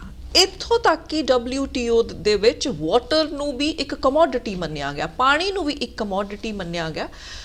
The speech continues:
ਦਸ ਹਜ਼ਾਰ ਸਾਲ ਦੀ ਮਨੁੱਖੀ ਸੱਭਿਅਤਾ ਦੇ ਵਿੱਚ ਜਿਹੜਾ ਪਾਣੀ ਹੈ, ਉਹ ਮਿਲ ਰਿਹਾ ਸੀ ਲੋਕਾਂ ਨੂੰ, ਉਹਨਾਂ ਨੇ ਉਹਨੂੰ ਇੱਕ ਟ੍ਰੇਡੇਬਲ ਕਮੋਡਿਟੀ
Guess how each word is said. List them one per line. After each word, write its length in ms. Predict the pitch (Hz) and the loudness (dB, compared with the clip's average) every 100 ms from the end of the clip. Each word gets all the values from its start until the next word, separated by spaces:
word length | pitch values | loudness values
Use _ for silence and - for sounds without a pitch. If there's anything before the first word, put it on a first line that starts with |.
| - - - - - - - - - - - - - - - | -14 -16 -18 -18 -18 -16 -16 -16 -16 -16 -16 -16 -16 -18 -14
ਦਸ 340 | 180 285 370 302 | 0 4 4 2
ਹਜ਼ਾਰ 300 | 240 247 262 | 2 4 4
ਸਾਲ 320 | - 247 247 | 2 4 4
ਦੀ 100 | 240 | 2
ਮਨੁੱਖੀ 400 | 226 220 226 262 | -2 -2 -2 -4
ਸੱਭਿਅਤਾ 560 | - 165 160 233 294 285 | 0 0 2 4 4 4
ਦੇ 120 | 226 | 4
ਵਿੱਚ 280 | 170 180 196 | 2 0 0
ਜਿਹੜਾ 280 | 196 190 | 2 2
ਪਾਣੀ 520 | 185 190 202 240 269 202 | 0 2 2 2 0 -2
ਹੈ, 140 | 156 - - - - | -4 -6 -14 -10 2
ਉਹ 100 | 226 | 4
ਮਿਲ 200 | 254 330 | 6 6
ਰਿਹਾ 220 | 285 214 | 6 6
ਸੀ 180 | 214 196 | 2 -2
ਲੋਕਾਂ 360 | 165 165 202 | -4 -2 -6
ਨੂੰ, 100 | 330 | -4
ਉਹਨਾਂ 400 | - 233 240 254 | 4 4 6 4
ਨੇ 180 | 233 208 | 2 -2
ਉਹਨੂੰ 300 | - 190 226 | -4 -4 -4
ਇੱਕ 160 | - - | -4 -6
ਟ੍ਰੇਡੇਬਲ 720 | 233 - 339 330 294 269 226 | -8 0 4 6 6 6 4
ਕਮੋਡਿਟੀ 760 | 208 202 165 165 160 170 156 | 4 2 2 -2 -2 -4 -6